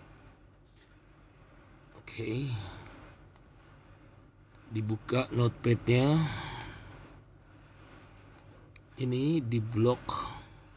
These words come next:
sampai sini. Lalu buka notepad.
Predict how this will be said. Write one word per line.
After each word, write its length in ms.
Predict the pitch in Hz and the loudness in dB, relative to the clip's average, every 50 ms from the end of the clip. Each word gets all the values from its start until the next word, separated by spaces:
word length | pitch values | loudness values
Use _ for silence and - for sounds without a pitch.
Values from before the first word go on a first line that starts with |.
| - - - - - - - - - - - - - _ - | -20 -20 -20 -20 -20 -20 -20 -20 -20 -20 -20 -20 -20 _ -20
sampai 880 | - - - - 110 107 104 104 104 - - 104 104 101 90 82 76 - | -20 -16 -12 -8 -6 -4 -6 -6 -8 -8 -6 -4 -2 0 0 0 -2 -2
sini. 880 | - - - - - 117 107 104 104 107 113 120 127 143 156 165 165 170 156 - - - - - - - - - - - - - - - - - - - - - - - - - - - - - - - - - - - - - - - - - - - - - - - - - - - | -2 0 0 0 2 4 4 4 4 4 4 4 4 4 4 2 2 2 0 -2 -6 -12 -16 -18 -20 -20 -20 -20 -20 -20 -20 -20 -20 -20 -20 -20 -20 -20 -20 -20 -20 -20 -20 -20 -20 -20 -20 -20 -20 -20 -20 -20 -20 -20 -20 -20 -20 -20 -20 -20 -20 -20 -20 -20 -20 -20 -20 -20 -16 -12
Lalu 200 | 101 101 104 107 104 | -8 -6 -4 -4 -4
buka 400 | 104 110 110 117 - - - 113 | -4 -4 -6 -6 -6 -4 -2 0
notepad. 640 | 104 101 107 101 - - - - - - 143 135 | 0 0 0 -2 -4 -8 -14 -14 -10 -6 -6 -6